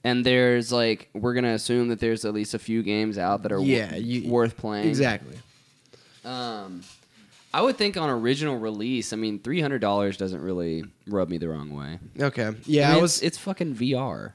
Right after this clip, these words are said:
Speaker 1: you know?
Speaker 2: Yeah, I was gonna, well, three hundred is only fifty dollars cheaper than the whole Xbox One.
Speaker 1: Right.
Speaker 2: You know?
Speaker 1: Yeah.
Speaker 2: But yeah, I think three hundred makes sense as, like, an initial release. I think the early adopters will pay three hundred. I think if it would, if it were two fifty, that would be perfect.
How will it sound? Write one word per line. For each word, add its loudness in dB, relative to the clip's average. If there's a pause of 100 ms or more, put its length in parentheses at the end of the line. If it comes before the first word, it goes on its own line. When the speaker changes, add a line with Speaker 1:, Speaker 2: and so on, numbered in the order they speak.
(140)
Speaker 1:
you -2
know? 2
Speaker 2:
Yeah, -4
I -2
was 2
gonna, 0
well, 2
three 4
hundred 2
is 2
only 0 (160)
fifty -4
dollars 2
cheaper 0
than -4
the -6
whole -2
Xbox -8
One. -6 (320)
Speaker 1:
Right. 0
Speaker 2:
You 2
know? -2
Speaker 1:
Yeah. -6 (340)
Speaker 2:
But 6
yeah, 6
I 4
think 4
three 4
hundred 4
makes 4
sense 4
as, 2
like, 2
an 2
initial 4
release. 4
I 0
think -2
the 2
early 2
adopters -2
will 0
pay -2
three -2
hundred. -2
I -4
think 0
if 0
it 4
would, 0
if -2
it 2
were 6
two 2
fifty, -2
that 0
would -4
be -6
perfect. -10